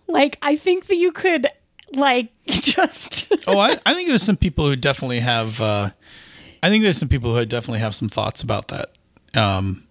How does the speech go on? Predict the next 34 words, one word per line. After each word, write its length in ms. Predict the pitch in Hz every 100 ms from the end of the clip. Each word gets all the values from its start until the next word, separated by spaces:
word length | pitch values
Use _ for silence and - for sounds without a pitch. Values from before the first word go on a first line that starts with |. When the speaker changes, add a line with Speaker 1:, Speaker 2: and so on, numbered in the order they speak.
| -
Speaker 2:
as 220 | 127 110 107
well. 340 | 101 98 - - - - - - -
Speaker 1:
Well, 160 | 302 349
it's 140 | -
really 240 | 370 392 349
interesting 520 | 320 339 - 403 403
because, 400 | 330 - 277 247
um, 280 | 262 254 247
having 320 | 262 254 240
just 320 | 240 247 226
done, 420 | 233 233 247 254 -
like, 180 | 254 226
a 40 |
bunch 180 | 233 220
of 80 | 202
the 60 |
certification 800 | 202 226 220 196 208 202 285 302
stuff 360 | 302 339 381 - - - - _ _
with 220 | 320 339
that, 420 | 370 381 359 - -
um, 380 | 262 247 247 233 - _ _ _ -
I 180 | 233
think 480 | 233 - 330 330 320
that 420 | 302 240 262 247 -
the 140 | 254 262
concept 720 | - 277 285 - 254 - - - - _ -
of 320 | 254 240 233 -
leaving 440 | 269 262 262 294
decisions 500 | 269 - 254 269 277 -
to 100 | -
the 120 | 254
last 340 | 226 220 -
responsible 560 | 262 - 233 226 233 233
minute 360 | 214 214 262